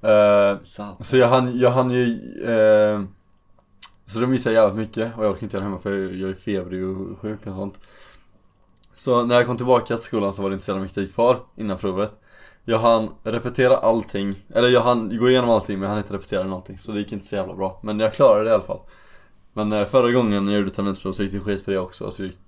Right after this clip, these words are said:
Speaker 1: så fick jag bra betyg, så det, jag, jag är inte så orolig för det.
Speaker 2: Nej.
Speaker 1: Och jag köpte klart alla mina julklappar idag.
Speaker 2: Oj, oj, oj.
Speaker 1: Så det kändes jävligt gött.
Speaker 2: Fantastiskt.
Speaker 1: Ja, jag är en fantastik. Och så
Speaker 2: Du har
Speaker 1: har jag
Speaker 2: typ
Speaker 1: slått in
Speaker 2: mer.
Speaker 1: dem.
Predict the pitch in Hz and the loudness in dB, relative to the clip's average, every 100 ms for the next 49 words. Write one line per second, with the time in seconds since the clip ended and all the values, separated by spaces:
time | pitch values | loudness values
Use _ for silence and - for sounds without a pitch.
0 | _ _ - - 104 95 95 87 90 90 | _ _ -20 -16 -12 -8 -6 -4 -6 -6
1 | - - - - - 107 104 - - - | -12 -16 -16 -16 -12 -10 -10 -12 -16 -14
2 | 107 98 101 - 117 98 - - - - | -12 -12 -14 -16 -16 -16 -16 -18 -20 -20
3 | - - - - - - 127 131 127 156 | -20 -20 -20 -20 -20 -6 2 4 4 2
4 | 143 131 135 120 120 107 104 107 - 95 | 2 4 4 4 2 0 -2 -4 -4 -8
5 | 104 101 90 - _ 107 98 90 95 98 | -6 -8 -10 -16 _ -12 -10 -10 -10 -4
6 | 110 104 104 98 101 - - - _ _ | -4 -2 -6 -4 -6 -8 -18 -20 _ _
7 | - 85 - - - - 98 - - 151 | -12 -10 -10 -12 -14 -12 -12 -12 -14 -8
8 | 143 151 127 - 104 98 - - 240 - | -6 -6 -8 -8 -8 -10 -12 -8 -8 -8
9 | - - 113 110 104 - 107 104 107 101 | -14 -8 2 4 4 0 -8 -10 -8 -10